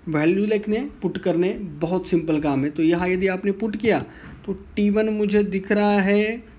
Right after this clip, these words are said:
हाँ, sine is minus, sine is, नहीं, नहीं, sine plus ही है, sine में कुछ नहीं है, sorry, ठीक है। तो ये टी वन जो है, ये टी वन है हमारा टेन, ठीक है। अब ये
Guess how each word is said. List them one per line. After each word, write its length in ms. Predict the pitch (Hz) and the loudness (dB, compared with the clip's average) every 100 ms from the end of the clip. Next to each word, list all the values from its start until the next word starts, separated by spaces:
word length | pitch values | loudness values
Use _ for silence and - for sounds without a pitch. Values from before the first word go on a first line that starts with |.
| - | -2
हाँ, 200 | 175 147 | 0 0
sine 360 | 131 - 175 214 | -2 2 4 4
is 140 | 208 | 2
minus, 440 | 196 160 143 131 127 - - - - - - 180 | 2 2 2 0 -6 -16 -20 -20 -20 -20 -18 -10
sine 360 | - 180 196 214 | -2 2 2 2
is, 180 | 262 262 - | 0 -2 0
नहीं, 200 | 170 151 | 2 2
नहीं, 100 | 123 | -2
sine 360 | 120 143 151 165 | -6 -4 -2 -2
plus 220 | 156 135 | -4 -4
ही 60 | 143 | -6
है, 100 | 202 - - - - - | -8 -14 -20 -20 -20 -14
sine 260 | - 143 143 | -4 0 2
में 100 | 147 | 0
कुछ 220 | 160 - | -4 -2
नहीं 200 | 160 143 | 2 2
है, 100 | 175 - - - - - | 0 -8 -20 -20 -14 -8
sorry, 220 | 127 113 - - - | -6 -8 -12 -18 -6
ठीक 160 | 277 269 | -2 0
है। 100 | 175 | -2
तो 220 | - 208 | -4 -4
ये 320 | 208 220 240 247 - - | 0 2 0 -2 -8 -2
टी 120 | 226 | 0
वन 220 | 233 254 | 4 4
जो 120 | 247 | 4
है, 120 | 226 285 330 - - - - - | 2 0 -6 -16 -20 -20 -20 -4
ये 80 | 208 208 - | -4 -4 -2
टी 120 | 220 | -2
वन 180 | 226 240 | 2 2
है 100 | 226 | 2
हमारा 280 | 220 220 220 214 | 2 2 0 0
टेन, 360 | 254 262 180 - - - - - | 2 4 2 -4 -16 -20 -20 -2
ठीक 220 | 277 285 | 0 0
है। 120 | 220 - - - - - - | -2 -6 -18 -20 -20 -20 -10
अब 140 | 196 | -6
ये 80 | 208 | -2